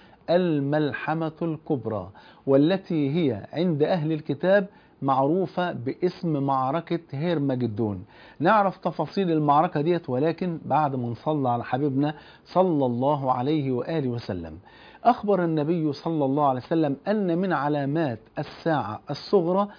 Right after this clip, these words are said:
كثرة الروم في آخر الزمان، وأنه ستكون هناك هدنة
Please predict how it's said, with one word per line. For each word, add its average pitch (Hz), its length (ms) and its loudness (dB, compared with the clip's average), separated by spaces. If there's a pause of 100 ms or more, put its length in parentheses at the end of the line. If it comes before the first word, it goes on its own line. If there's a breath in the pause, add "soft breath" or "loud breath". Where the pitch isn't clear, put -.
(220 loud breath)
كثرة 160 640 -2
الروم 160 480 2
في 147 360 0
آخر 175 340 -2
الزمان، 113 540 0 (420 loud breath)
وأنه 175 480 2
ستكون 185 680 -2
هناك 170 580 -2
هدنة 156 800 0